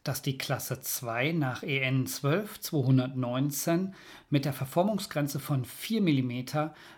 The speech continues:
mit der ral-Festlegung übereinstimmt. Um nun das Stehvermögen einer Zimmertüre zu definieren, reicht also die Aussage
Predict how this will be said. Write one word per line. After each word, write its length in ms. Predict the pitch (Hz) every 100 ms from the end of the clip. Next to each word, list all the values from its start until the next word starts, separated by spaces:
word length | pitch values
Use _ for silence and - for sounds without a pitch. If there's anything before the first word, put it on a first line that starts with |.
| -
mit 280 | 151 147 156
der 260 | 135 123
ral-Festlegung 1000 | 123 123 135 - 135 - 123 120 123 139 127
übereinstimmt. 960 | 110 143 - 110 95 - 104 95 - - _ _
Um 160 | 175 160
nun 180 | 170 156
das 160 | 135
Stehvermögen 760 | - 214 233 160 131 117 110 120
einer 500 | 131 127 123 123 120
Zimmertüre 600 | - 196 196 190 165 151
zu 140 | -
definieren, 640 | 143 139 147 143 165 131 107
reicht 460 | 107 135 143 -
also 200 | 143 123
die 200 | 117 131
Aussage 640 | - 147 147 135 117 113